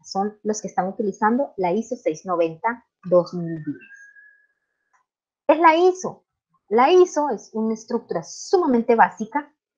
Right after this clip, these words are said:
para dar, eh, ayudarnos a dar los créditos. Solo nos va a decir cómo citar y cómo referenciar. No olviden que el hecho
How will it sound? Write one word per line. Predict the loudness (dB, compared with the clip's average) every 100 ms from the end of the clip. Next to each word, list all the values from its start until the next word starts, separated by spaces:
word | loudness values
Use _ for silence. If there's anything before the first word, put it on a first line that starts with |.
| _
para | 4 6
dar, | 6 4 -2 _ _
eh, | -4 0 0 0 -2 -4
ayudarnos | 2 4 4 2 4
a |
dar | 4 4
los | -4
créditos. | 0 0 0 -8 -20 -20 _ _ _
Solo | _ 4 6
nos | 6 6
va | 6
a |
decir | 6 2 -2
cómo | 0 0
citar | 0 0 2 0
y | -2
cómo | -8 -8
referenciar. | -6 -8 -6 -6 -6 -16 -20 _ _ -6
No | 4 4
olviden | 6 6 4 2 -4 _ _ _ _ _ _ _ _ _
que | 0 2 0 0
el | 2
hecho | 4 2 2 0